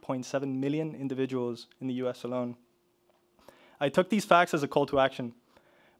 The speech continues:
but was unsure how to approach this topic. So I dove into a series of books with the vision of discovering means to an end,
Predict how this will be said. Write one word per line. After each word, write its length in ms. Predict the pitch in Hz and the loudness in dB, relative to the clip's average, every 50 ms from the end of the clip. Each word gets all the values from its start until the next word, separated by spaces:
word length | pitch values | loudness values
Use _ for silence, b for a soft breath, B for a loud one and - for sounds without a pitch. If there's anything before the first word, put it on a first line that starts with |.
| b _ - | b _ 6
but 100 | 151 156 | 6 6
was 120 | 170 147 | 8 6
unsure 280 | 185 185 180 - 196 180 | 4 2 4 4 4 6
how 120 | 208 208 | 8 8
to 60 | 202 | 6
approach 320 | 175 - - 156 147 - - | 6 4 4 0 0 0 -4
this 140 | 127 - | -8 0
topic. 320 | - 139 127 - 117 113 - _ _ _ _ _ _ _ _ _ _ b b b b b b b b | 2 2 2 2 0 -8 -8 _ _ _ _ _ _ _ _ _ _ b b b b b b b b
So 140 | - - 160 | 2 4 6
I 60 | 151 | 6
dove 180 | 151 165 180 190 | 8 8 6 6
into 220 | 202 190 - 180 | 4 4 4 4
a 40 | 160 | 4
series 300 | 156 - 175 175 175 170 | 4 4 4 4 4 4
of 100 | 165 139 | 0 2
books 380 | - 127 131 151 - - - - 147 | 2 2 2 2 0 -6 -14 -8 -6
with 100 | 151 139 | -4 -2
the 60 | 135 | 0
vision 300 | 143 151 147 170 170 175 | 0 2 2 2 0 0
of 100 | 170 151 | 0 -2
discovering 400 | 143 147 - - 151 143 147 135 | -2 -4 0 0 0 0 2 0
means 220 | 131 143 156 156 - | 2 2 2 0 0
to 100 | - 160 | 0 0
an 80 | 143 | 2
end, 260 | 127 120 127 135 151 | 2 0 0 -4 -6